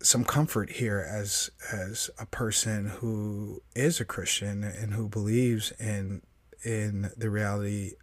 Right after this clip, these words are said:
of the ki-, of God's power, that God isn't just going to allow evil to remain unchecked, right? I hope so.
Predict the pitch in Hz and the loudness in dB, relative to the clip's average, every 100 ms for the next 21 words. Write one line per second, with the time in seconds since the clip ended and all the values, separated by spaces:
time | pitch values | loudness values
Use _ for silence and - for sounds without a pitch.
0 | - 101 90 92 101 - _ - 92 - | -6 -4 -4 -6 -10 -16 _ -12 -10 -12
1 | - - - - 113 92 85 104 - 101 | -14 -20 -18 -6 -4 -4 -6 -8 -4 -2
2 | 98 - - 92 87 90 98 110 107 90 | -2 -4 -4 -4 -4 -6 -8 -8 -6 -6
3 | - - - - - - - - - _ | -8 -16 -20 -20 -20 -20 -20 -20 -20 _
4 | - - 110 120 113 110 - 110 - 104 | -8 0 2 4 2 0 -2 -4 -2 -2
5 | 101 - 101 107 95 92 95 104 101 101 | -2 -4 -6 -4 -4 -4 -6 -6 -6 -4
6 | 90 - 101 98 85 80 78 - - - | -4 -4 -4 -4 -4 -6 -6 -6 -8 -12
7 | - - - 82 - - - - - - | -14 -14 -8 -6 -6 -12 -20 -20 -20 -20
8 | - - - - _ _ _ _ - _ | -20 -20 -20 -20 _ _ _ _ -20 _
9 | _ _ _ _ _ _ _ _ - 107 | _ _ _ _ _ _ _ _ -6 -2
10 | 101 117 - - | 2 0 0 -6